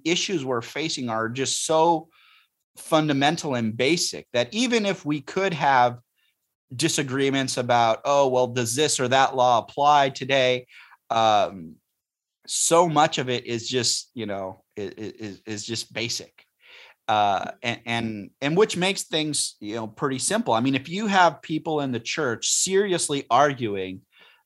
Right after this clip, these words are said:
that mothers should have the right to, uh, abort their children, to butcher their babies, um, yeah, that's, that should be, <laughs> uh, something where we're not even, that's not even a,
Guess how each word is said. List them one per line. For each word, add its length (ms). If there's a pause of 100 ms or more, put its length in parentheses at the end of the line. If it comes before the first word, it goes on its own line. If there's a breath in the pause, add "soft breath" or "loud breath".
that 360 (420 soft breath)
mothers 560
should 260
have 200
the 80
right 420 (140)
to, 420 (460 soft breath)
uh, 360 (200)
abort 480
their 140
children, 480
to 100
butcher 400
their 160
babies, 680 (480 soft breath)
um, 400
yeah, 260
that's, 340 (380)
that 300
should 420
be, 540 (160 loud breath)
<laughs> 140
uh, 220
something 500
where 300
we're 140
not 300
even, 280
that's 240
not 220
even 240
a, 200